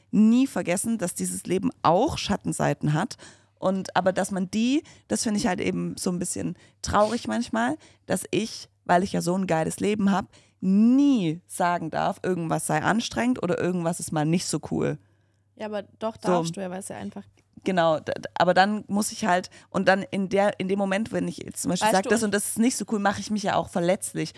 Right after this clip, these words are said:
Speaker 1: Und wenn
Speaker 2: Ja.
Speaker 1: mich dann jemand angreift, dann ist es natürlich so,
Speaker 2: Aber
Speaker 1: dass
Speaker 2: weißt du, klar, du hast diese ganzen Goals, aber
Speaker 1: Ja.
Speaker 2: zum Beispiel dann das Thema, sag ich jetzt mal, Familienleben ist ja auch so
Speaker 1: Ja.
Speaker 2: ein, in Anführungszeichen, negativer Punkt,
Speaker 1: Ja.
Speaker 2: den zum Beispiel jetzt andere Familien halt haben. Die haben halt dann von mir jetzt nicht diese,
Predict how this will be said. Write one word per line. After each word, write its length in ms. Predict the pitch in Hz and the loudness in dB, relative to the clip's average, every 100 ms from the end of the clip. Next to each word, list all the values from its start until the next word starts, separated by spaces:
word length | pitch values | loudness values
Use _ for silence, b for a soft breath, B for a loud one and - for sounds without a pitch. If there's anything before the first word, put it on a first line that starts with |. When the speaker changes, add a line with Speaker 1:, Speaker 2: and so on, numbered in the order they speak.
| B | B
Speaker 1:
Und 80 | - | 2
wenn 60 | 185 | 4
Speaker 2:
Ja. 40 | |
Speaker 1:
mich 120 | 226 | 4
dann 220 | 220 233 262 | 4 6 6
jemand 260 | 208 190 | 2 0
angreift, 540 | - 226 - 165 175 175 | 2 0 0 0 0 0
dann 100 | 170 | -4
ist 80 | 196 | -4
es 100 | 185 | -4
natürlich 380 | 160 165 175 - | -2 -2 -4 -4
so, 220 | 170 165 | 0 2
Speaker 2:
Aber 80 | 214 | 4
Speaker 1:
dass 100 | 220 | 2
Speaker 2:
weißt 180 | 262 | -2
du, 60 | 233 | -8
klar, 200 | 247 233 | -4 -4
du 140 | 226 | -4
hast 240 | 240 262 - | -8 -8 -10
diese 200 | 214 196 | -10 -8
ganzen 520 | 202 208 - 202 196 - _ _ | -8 -8 -8 -10 -10 -14 _ _
Goals, 520 | - 196 208 240 - - | -4 -2 0 -4 -6 -6
aber 160 | 202 | 0
Speaker 1:
Ja. 80 | 180 | 0
Speaker 2:
zum 80 | 214 | 0
Beispiel 320 | 208 - 214 | -6 -8 -8
dann 220 | 196 202 - | -8 -10 -12
das 200 | - - | -14 -10
Thema, 320 | 202 196 196 | -6 -6 -6
sag 180 | 196 196 | -8 -8
ich 80 | |
jetzt 140 | 202 208 | -12 -10
mal, 100 | 190 | -8
Familienleben 680 | 196 214 247 208 185 190 190 | -6 -4 -4 -4 -6 -6 -6
ist 120 | 190 | -8
ja 100 | 196 233 | -6 -6
auch 100 | 214 | -6
so 60 | |
Speaker 1:
Ja. 120 | 185 185 | -4 -4
Speaker 2:
ein, 100 | 196 b b b | -6 b b b
in 80 | 180 | -8
Anführungszeichen, 640 | 202 226 214 208 202 208 | -8 -6 -8 -8 -8 -6
negativer 560 | 233 233 202 202 190 | -4 -4 -6 -8 -8
Punkt, 340 | 185 202 208 233 | -6 -4 -4 -4
Speaker 1:
Ja. 200 | 190 - _ 190 | -6 -6 _ -2
Speaker 2:
den 160 | 202 | -2
zum 120 | - | -2
Beispiel 220 | 202 - 190 | -4 -2 -6
jetzt 140 | - | -4
andere 300 | 269 285 220 | -4 -2 -6
Familien 520 | - 196 196 196 196 | -6 -6 -4 -4 -6
halt 200 | 202 - | -8 -6
haben. 240 | 269 226 190 | -4 -4 -6
Die 120 | 202 | -6
haben 140 | 214 | -4
halt 140 | 214 202 | -4 -6
dann 80 | |
von 160 | - 196 | -6 -4
mir 80 | 190 | -4
jetzt 140 | - | -4
nicht 180 | 190 - | -8 -8
diese, 320 | 190 180 180 | -8 -4 -4